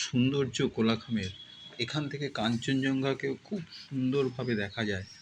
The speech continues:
কোলাখামে হোটেল পাবেন না, কিছু হোমস্টে এখানে পেয়ে যাবেন, কিন্তু খুব কস্টলি। এরপর কোলাখামের সবথেকে আকর্ষণীয় জায়গা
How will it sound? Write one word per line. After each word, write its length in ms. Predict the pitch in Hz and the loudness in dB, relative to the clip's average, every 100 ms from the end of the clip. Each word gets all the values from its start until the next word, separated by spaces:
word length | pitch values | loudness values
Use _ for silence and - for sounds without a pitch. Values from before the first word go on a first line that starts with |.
| - - - - - - - - - - - - - - - - - - - - - _ - - - - - - | -20 -20 -20 -20 -20 -20 -20 -20 -20 -20 -20 -16 -16 -18 -20 -20 -20 -20 -20 -20 -20 _ -16 -14 -14 -16 -14 0
কোলাখামে 580 | - 131 143 - 143 139 170 - - - - | 6 8 10 8 8 8 4 -2 -18 6 8
হোটেল 300 | 120 151 151 - | 10 8 6 6
পাবেন 260 | 117 110 101 | 8 10 8
না, 80 | 98 - - | 4 -2 -2
কিছু 220 | 127 - 127 95 | -2 4 4 6
হোমস্টে 440 | 117 127 - 147 131 | 6 6 8 10 8
এখানে 240 | - 139 131 - | 8 4 4 8
পেয়ে 220 | 131 135 | 10 12
যাবেন, 240 | 123 123 156 - - - - | 12 10 6 0 -12 -8 6
কিন্তু 320 | 131 127 147 143 - | 6 8 6 4 6
খুব 160 | 165 175 - - | 6 6 6 10
কস্টলি। 520 | 120 - - 110 92 92 - - _ - - - - - 135 | 10 10 6 6 6 0 -12 -20 _ -20 -20 -20 -18 6 10
এরপর 360 | 143 - 151 135 135 - | 10 10 12 12 10 6
কোলাখামের 640 | 127 139 139 151 135 123 - | 12 12 12 10 10 10 10
সবথেকে 520 | 131 123 - 151 147 139 107 | 10 8 6 4 10 12 12
আকর্ষণীয় 640 | - 135 - - 147 147 135 | 10 6 6 6 8 10 12
জায়গা 260 | 131 131 | 12 12